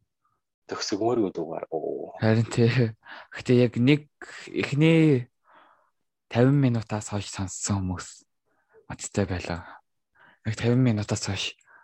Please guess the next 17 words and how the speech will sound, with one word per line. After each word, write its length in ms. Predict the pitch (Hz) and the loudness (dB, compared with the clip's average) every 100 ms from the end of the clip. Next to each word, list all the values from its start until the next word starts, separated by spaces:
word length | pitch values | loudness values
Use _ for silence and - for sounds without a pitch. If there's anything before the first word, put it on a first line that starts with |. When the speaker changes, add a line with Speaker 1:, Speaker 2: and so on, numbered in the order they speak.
| _ - | _ -14
Speaker 2:
сонирхолтой 480 | - 104 - 95 98 | -4 -2 -2 -4 -4
болсон 240 | - 92 | -6 -10
баха. 240 | - - - _ _ _ _ _ _ _ _ _ _ _ _ _ _ | -10 -12 -14 _ _ _ _ _ _ _ _ _ _ _ _ _ _
Төмөө 280 | - 107 110 | 0 4 4
яг 160 | 98 90 | 4 2
Speaker 1:
Чи 400 | 113 104 78 - - _ _ - | 2 4 0 -6 -14 _ _ -4
Speaker 2:
өөрийгөө 400 | 98 98 95 90 - - | -2 0 -2 -4 -6 -8
ил 180 | 87 - | -10 -10
тавиад. 340 | 82 85 - - - _ _ _ _ - 104 107 _ | -12 -14 -18 -20 -20 _ _ _ _ -14 -12 -14 _
Сул 260 | - - 113 | -12 -8 -6
тавиад. 300 | - 98 98 | -2 0 2
Speaker 1:
чи 80 | 120 | 4
нэрэн 560 | - 101 98 107 107 113 | 4 4 2 2 4 4
дээрээ 320 | 117 110 98 | 4 4 0
биччихгүй 540 | - - - - 95 90 82 | -4 -16 -16 -12 -8 -6 -8
юу? 80 | - _ _ _ | -12 _ _ _
Speaker 2:
Мгм. 360 | 101 101 98 | -14 -12 -14